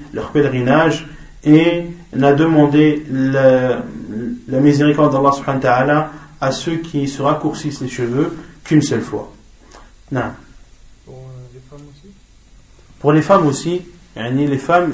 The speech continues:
Speaker 1: là, il n'y a que Al-Qasr qui leur est légiféré. Il n'y a que Al-Qasr qui leur est légiféré, et certains savants, euh, donnent comme limite,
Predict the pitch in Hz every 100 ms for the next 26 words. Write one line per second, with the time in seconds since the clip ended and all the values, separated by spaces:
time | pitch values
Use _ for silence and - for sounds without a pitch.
0 | 117 127 156 151 135 131 175 147 139 -
1 | 160 - 113 - - - - - - 127
2 | 127 156 131 127 123 110 98 - - -
3 | - - - 123 123 123 160 185 190 -
4 | - - 131 131 - 160 180 202 208 -
5 | - - 139 135 151 147 131 123 131 131
6 | 180 175 135 143 143 135 139 139 175 -
7 | - - - 131 131 135 170 156 - 143
8 | 139 160 170 - -